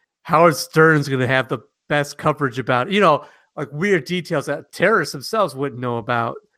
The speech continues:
That would be the easiest, because that shit was always in our minds. It was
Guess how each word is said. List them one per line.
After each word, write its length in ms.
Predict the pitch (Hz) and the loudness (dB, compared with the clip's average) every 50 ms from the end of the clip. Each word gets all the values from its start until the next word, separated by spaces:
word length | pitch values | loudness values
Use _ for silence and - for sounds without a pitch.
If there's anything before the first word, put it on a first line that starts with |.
| _ _ _ | _ _ _
That 180 | 117 135 156 202 | -2 0 0 0
would 100 | 196 143 | 0 0
be 100 | 156 143 | -2 -4
the 240 | 143 135 151 - 160 | -4 -6 -12 -10 -10
easiest, 800 | 156 156 156 143 127 135 127 120 117 - - - - - _ _ - | -10 -8 -8 -10 -8 -8 -8 -8 -8 -10 -12 -16 -20 -20 _ _ -18
because 300 | 156 - 165 143 - - | -12 -6 -6 -6 -4 -2
that 200 | 160 151 147 - | -4 -4 -4 -6
shit 220 | - - 165 143 | -10 -10 -8 -8
was 180 | 127 123 - 165 | -8 -8 -8 -6
always 360 | 160 139 131 135 131 117 131 | -4 -4 -2 -2 -4 -4 -6
in 100 | 127 120 | -6 -6
our 120 | 117 113 | -6 -6
minds. 440 | 110 117 120 117 117 113 110 107 - | -6 -6 -6 -4 -4 -6 -8 -10 -10
It 60 | 131 | -8
was 260 | 123 123 113 - - | -8 -8 -8 -10 -16